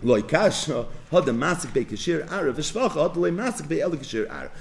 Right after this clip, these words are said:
That case where Shmuel allowed people, and apparently this happened all the time, ma'asim b'chol yoyim, to take the entire field, and not just the field, but even the shvach on the field,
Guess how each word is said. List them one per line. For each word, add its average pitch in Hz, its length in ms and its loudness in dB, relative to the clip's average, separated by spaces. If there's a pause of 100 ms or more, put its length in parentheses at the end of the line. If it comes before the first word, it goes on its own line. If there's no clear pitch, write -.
(140)
That 269 260 2
case - 640 -2
where 135 200 8
Shmuel 185 460 -2
allowed 120 720 0 (600)
people, - 420 -4
and - 100 -12
apparently 127 380 -4
this 123 100 -6
happened 139 240 -2
all 147 140 4
the 185 120 4
time, - 200 -2 (100)
ma'asim 151 320 -2
b'chol 147 240 2
yoyim, 190 220 2 (540)
to 131 240 6
take 185 460 4
the 139 120 -2
entire 151 520 2
field, 160 280 0
and 117 80 -2
not 175 140 -2
just 165 200 -8
the 131 60 -8
field, 175 220 -2
but 120 140 -4
even 147 220 -2
the 95 60 -8
shvach - 360 -2
on 123 100 -2
the 117 80 0
field, 110 260 0